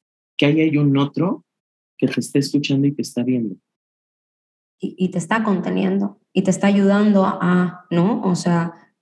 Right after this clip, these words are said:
Speaker 2: a ver qué hay ahí, a ver qué significa esto, a ver tus lágrimas, qué me, o sea, qué nos dicen.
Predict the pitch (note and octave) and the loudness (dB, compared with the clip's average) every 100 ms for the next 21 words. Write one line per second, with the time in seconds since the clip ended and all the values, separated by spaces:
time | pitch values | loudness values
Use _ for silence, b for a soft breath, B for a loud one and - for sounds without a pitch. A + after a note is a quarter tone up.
0 | _ _ _ _ F3+ F3+ G#3+ G#3 G3 F3 | _ _ _ _ 0 4 4 2 2 2
1 | F3 E3+ E3 E3+ F#3+ F3 F#3 G3+ G#3 F#3+ | 2 2 2 0 2 2 4 4 2 0
2 | F3 E3+ E3+ E3+ F3+ E3+ D#3+ - F#3 F3+ | -2 -2 -2 0 2 2 0 -2 -4 0
3 | F3+ F#3+ G#3 G3 - F#3+ F#3+ G3 G#3 G3+ | 2 4 4 0 -2 0 2 4 2 2
4 | G3 - G3 G3 - F3+ E3+ _ _ G3+ | 0 2 2 2 2 -2 -4 _ _ 0
5 | G#3+ G#3+ B3+ A#3 - - | 2 4 4 2 -2 -6